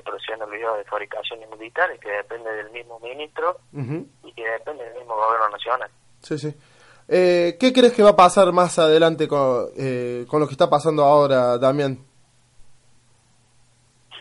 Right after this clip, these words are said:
Speaker 1: Y bueno, el escenario es complejo. Digo, tampoco creemos que, que en un, que en un cambio de gobierno, eh,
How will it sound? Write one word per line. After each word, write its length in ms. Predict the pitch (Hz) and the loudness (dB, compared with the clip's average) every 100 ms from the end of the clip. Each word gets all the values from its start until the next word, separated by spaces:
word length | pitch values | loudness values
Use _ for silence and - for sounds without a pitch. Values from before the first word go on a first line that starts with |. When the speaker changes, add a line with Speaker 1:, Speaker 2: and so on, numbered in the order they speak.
| _ _ _ | _ _ _
Speaker 1:
Y 80 | - | -4
bueno, 220 | 196 196 | -2 -2
el 80 | 123 | -4
escenario 480 | 117 156 220 208 151 | -12 -10 -8 -8 -10
es 80 | - | -6
complejo. 680 | 120 - 196 180 - 110 - 113 | -6 -6 -8 -10 -8 -12 -14 -20
Digo, 140 | 113 | -14
tampoco 600 | 110 117 - 180 165 139 131 | -6 -4 -4 -8 -4 -4 -6
creemos 440 | 123 135 147 139 | -8 -10 -12 -16
que, 480 | 120 113 104 101 101 _ _ _ _ _ _ _ _ _ _ _ _ _ _ _ - | -16 -16 -14 -16 -18 _ _ _ _ _ _ _ _ _ _ _ _ _ _ _ -20
que 300 | 120 113 113 | -16 -12 -12
en 120 | 117 | -14
un, 120 | 135 139 _ | -20 -20 _
que 60 | 123 | -20
en 60 | 131 | -20
un 120 | 139 | -10
cambio 380 | 143 147 143 135 | -8 -8 -8 -12
de 120 | 127 | -6
gobierno, 960 | 120 123 139 151 151 139 127 113 104 - _ _ _ _ - | -4 -4 -2 -4 -4 -4 -2 -4 -8 -14 _ _ _ _ -18
eh, 440 | 123 113 104 101 | -14 -14 -14 -16